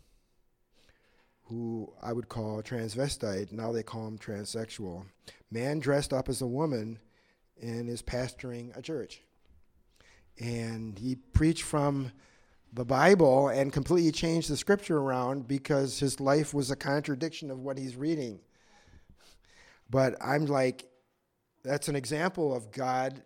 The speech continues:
turning, it's gotten so bad that it just doesn't faze some people anymore. So that's God turning people over to their sins and the consequences.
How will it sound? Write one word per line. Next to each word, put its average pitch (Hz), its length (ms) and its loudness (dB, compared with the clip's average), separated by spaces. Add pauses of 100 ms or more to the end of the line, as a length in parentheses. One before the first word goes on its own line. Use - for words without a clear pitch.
turning, 139 560 -8 (100)
it's - 240 -10
gotten 139 400 -6
so 147 360 -2
bad 127 580 -6
that 123 180 -6
it 123 160 -8
just 139 340 -10
doesn't 131 380 -6 (380)
faze 202 580 -8
some 127 260 -12
people 190 460 -8
anymore. 107 540 -16 (520)
So - 140 -4
that's 175 180 2
God 147 420 2
turning 160 380 -2
people 151 500 -4
over 135 560 0 (300)
to 127 160 -6
their 117 220 -4
sins 147 480 -4
and 120 120 -8
the 117 60 -10
consequences. - 1000 -8